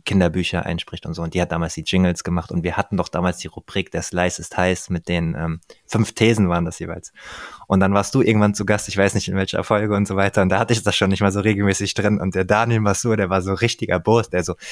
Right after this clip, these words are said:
"Äh, Entschuldigung, können wir noch bitte, also, können wir noch bitte, so, können wir noch bitte die, die Rubrik machen? Ich hab mich schon, ich,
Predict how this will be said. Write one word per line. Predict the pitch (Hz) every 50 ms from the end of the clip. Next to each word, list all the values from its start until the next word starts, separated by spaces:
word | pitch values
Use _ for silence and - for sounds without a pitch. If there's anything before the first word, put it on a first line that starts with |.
| - - -
"Äh, | 107 - - 90
Entschuldigung, | 98 92 - 135 143 143 123 110 107
können | - 139 139
wir | 139 120
noch | 131 127 -
bitte, | - 131 - 139 -
also, | - 104 98 101 92 - _ - - _ _ _ _ - -
können | - - 123
wir | 135 139
noch | 123 120 -
bitte, | 131 131 - 104 87
so, | - 104 - - _ _ - 90
können | - - 113 127
wir | 139
noch | 135 120 -
bitte | - 143 - 139
die, | 120 120 113 113 113 101 - 123
die | 101 104
Rubrik | 95 87 87 - 123 139 - -
machen? | 165 160 165 165 156
Ich | -
hab | - 110
mich | 113 110 -
schon, | - 113 104 101 95 98 - 85 -
ich, | - - - -